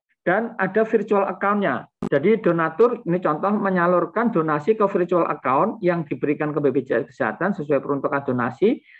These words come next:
Jadi langsung ke orang yang diinginkan oleh, katakanlah kalau di sini Yayasan Tahia gitu, oleh Yayasan Tahia gitu. Jadi s-, betul-betul B P J S itu hanya lewat saja,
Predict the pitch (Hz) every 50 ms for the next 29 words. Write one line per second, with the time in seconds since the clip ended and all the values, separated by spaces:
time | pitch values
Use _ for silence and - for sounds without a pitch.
0 | - _ - - 143 156 240 254 226 196 202 202 - 277 262 233 - 247 254 -
1 | 214 208 214 214 226 262 254 240 233 240 254 247 214 - 185 190 196 185 190 185
2 | 175 185 185 196 240 233 - 185 180 175 185 202 233 233 214 - _ _ _ _
3 | - 160 165 175 175 180 196 208 202 190 175 170 170 160 - 143 139 - 151 139
4 | 147 156 151 165 175 165 147 151 147 147 156 - 165 165 165 165 156 - 156 131
5 | 139 139 147 180 185 165 143 139 131 - 208 214 - - - 156 180 202 202 180
6 | 185 180 185 190 185 196 196 170 190 220 208 151 113 - - - 147 120 135 120
7 | - - _ - - - _ - - - - 190 220 226 226 226 - _ _ _
8 | - - - - 139 156 151 139 135 - - 208 233 220 170 147 135 147 135 -
9 | 143 - 180 - - 233 247 233 - - - _ _ _ _ - 156 156 156 156
10 | 165 165 160 156 156 165 175 175 170 175 185 185 - 190 165 - - 160 165 202
11 | 254 269 -